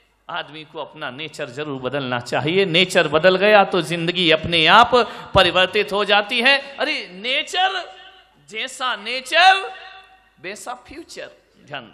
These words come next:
रखना, जैसा आप अपना जीवन बनाओगे, जैसा स्वभाव बनाओगे, वैसा आपका भविष्य बन जाएगा। फ्यूचर सुधारना है तो फ्यूचर के सुधारने के पीछे मत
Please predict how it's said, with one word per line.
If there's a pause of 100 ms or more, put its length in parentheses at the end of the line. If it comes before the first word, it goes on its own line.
रखना, (920)
जैसा
आप
अपना
जीवन
बनाओगे,
जैसा
स्वभाव
बनाओगे, (520)
वैसा
आपका
भविष्य
बन
जाएगा।
फ्यूचर
सुधारना
है
तो
फ्यूचर
के
सुधारने
के
पीछे
मत